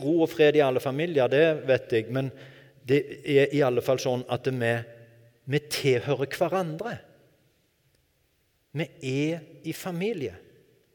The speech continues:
Gud er vår far, Jesus er vår bror. Sånne bilder brukes i Bibelen, og vi er brødre og søstre. Og bare det å bruke det som begreper når vi omtaler hverandre,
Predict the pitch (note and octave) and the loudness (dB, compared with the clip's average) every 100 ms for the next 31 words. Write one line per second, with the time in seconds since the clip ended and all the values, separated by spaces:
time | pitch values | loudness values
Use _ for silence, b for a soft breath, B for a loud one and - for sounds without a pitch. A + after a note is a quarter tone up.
0 | _ _ _ _ _ _ _ _ _ A#2+ | _ _ _ _ _ _ _ _ _ -12
1 | C#3+ E3 F#3+ F#3 F#3 - - G#3+ B3+ D3 | -6 0 2 2 0 -6 -2 -2 0 2
2 | F#3 - F#3 F#3 F#3 D#3 D3 C4 C#4 - | 4 2 0 0 0 0 -2 -2 -4 -6
3 | C#4 B3 A#3+ G#3 G#3+ D#3+ E3 D#3 B B | -6 -2 -2 0 2 4 2 0 B B
4 | - C#3+ G3+ E3 - C3+ D#3 C#3+ A#2+ A2+ | -8 -2 -2 -2 -4 -6 -4 -4 -6 -6
5 | C#3 E3 C#3 C3 F3 A3 D#3 F3+ F#3 G#3 | -6 -4 -2 -2 0 -2 -4 -4 0 0
6 | F3+ - G3 - - G#3 - - - - | 0 -2 -6 -8 -12 -10 -10 -10 -10 -12
7 | A3+ - _ _ _ _ _ _ _ _ | -14 -20 _ _ _ _ _ _ _ _
8 | _ _ _ F3 G3+ G#3+ A3 F3+ F3 B3 | _ _ _ 2 4 6 6 4 -2 -4
9 | F#3+ A2+ - C#3 E3+ F#3+ F#3+ F#3 C#3+ C3 | -6 -8 0 2 2 0 0 2 4 6
10 | B2 - C#3 D3+ F#3+ - C3+ A2+ - B2+ | 6 4 2 0 -2 0 0 0 -4 -2
11 | C3 - F3+ A3 G3 F3 C4+ | -2 0 -2 -2 0 2 2